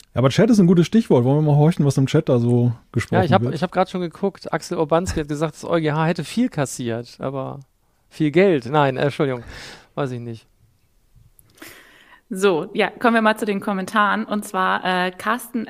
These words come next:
Speaker 3: Ed Pangena, äh, hat ein bisschen eine andere Meinung als ihr. Und er sagt, dass es vielleicht eher ein Fall von Doppelmoral ist,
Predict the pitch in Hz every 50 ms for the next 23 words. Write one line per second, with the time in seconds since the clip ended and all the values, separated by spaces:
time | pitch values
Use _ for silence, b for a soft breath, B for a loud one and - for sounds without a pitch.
0 | - - 208 226 - - - - - 185 190 - - 196 196 190 185 175 196 196
1 | 208 202 214 220 233 247 254 262 - - 196 196 196 196 196 196 196 226 226 -
2 | 214 233 220 - 190 180 - - 269 285 226 190 175 175 175 175 175 175 170 165
3 | 165 - - - 156 170 196 233 - - - _ _ _ - 175 185 185 185 180
4 | 180 185 185 185 180 180 180 180 175 180 180 185 185 185 180 175 175 - - -
5 | - - 185 175 175 170 175 - 175 175 175 175 - 165 170 165 - 170 170 170
6 | - 165 160 - _ - - - - 311 226 185 170 170 - - 160 160 160 170
7 | - 190 226 226 - B